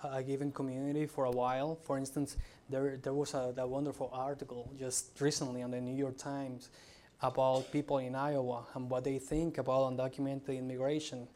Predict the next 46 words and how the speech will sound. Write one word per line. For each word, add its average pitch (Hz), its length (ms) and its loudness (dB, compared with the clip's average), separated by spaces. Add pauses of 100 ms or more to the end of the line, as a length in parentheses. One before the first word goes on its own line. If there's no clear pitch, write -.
(260)
and 135 100 -4
how 139 200 4
they 135 260 4
have 135 460 2 (800)
changed, 147 520 0 (400)
you 135 80 -6
know, 131 120 0
their 139 200 6
perception 151 720 0
of - 180 -4 (260)
what 135 180 4
they 135 120 0
thought 151 300 0
they 151 100 6
were 139 460 2
to 143 100 -6
what 131 140 0
they 127 140 0
are 127 200 2
now. 139 460 -2 (540)
You 135 80 -4
know, 147 160 0 (260)
there 175 100 4
was 208 160 8
a 156 40 4
person 147 480 4
who 139 100 -2
was 147 220 0
completely 180 360 0
prejudiced, 147 560 -2
and 135 100 -4
he 139 280 0
acknowledged 147 480 0
it 127 120 -8 (100)
himself. 139 440 -2
He 147 100 -6
was 143 160 -6
like, 127 160 -2 (120)
"You 156 60 -4
know, 139 60 -4
I, 156 160 0
I, 156 180 -2
I, 160 60 -2 (360)
I'm 143 160 0
very 151 240 6
prejudiced, 131 600 -2